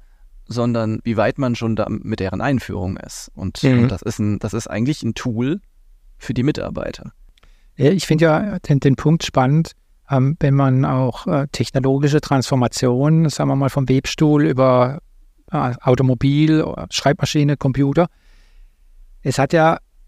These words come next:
Speaker 2: personalmäßig eigentlich oft nur Verlagerung gegeben. Die eine Funktion, die einfache Funktion fällt weg, aber grad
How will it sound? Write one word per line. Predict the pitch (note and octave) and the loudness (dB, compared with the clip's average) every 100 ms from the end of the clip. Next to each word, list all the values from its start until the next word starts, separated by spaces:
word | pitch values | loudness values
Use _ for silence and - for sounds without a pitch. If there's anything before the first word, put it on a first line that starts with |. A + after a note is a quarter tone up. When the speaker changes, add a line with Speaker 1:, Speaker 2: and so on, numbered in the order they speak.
| _ - - | _ -20 -4
Speaker 2:
personalmäßig | C#3 - C3 A#2+ A#2 D#3 F3 E3+ E3 E3 | -2 2 2 2 2 2 2 2 0 0
eigentlich | D#3+ D#3 D3 | 0 0 0
oft | E3 G3 | -2 -2
nur | D#3+ | 0
Verlagerung | D#3 D3+ F3 D3 B2+ | 2 2 2 2 2
gegeben. | B2 A#2 A#2+ A#2 A2 _ _ - - - - _ _ | 0 0 0 -2 -6 _ _ -20 -20 -20 -20 _ _
Die | D#3 - | 0 2
eine | B2 B2+ D#3 G3 A3+ - _ _ _ _ _ | 2 2 4 4 2 -2 _ _ _ _ _
Funktion, | - E3 D#3+ - D3+ D#3+ A3 B3+ - | -4 0 0 2 2 4 2 0 -2
die | C#3+ | 0
einfache | C3+ B2 C#3+ F3+ | 2 0 2 0
Funktion | E3+ F3 D#3 D#3+ E3 | 2 -2 0 2 2
fällt | - B2+ C3+ | 0 -2 2
weg, | E3+ - - - | 0 0 -16 -20
aber | - C3 | -2 0
grad | A#2+ - C3 C3+ | 0 2 2 2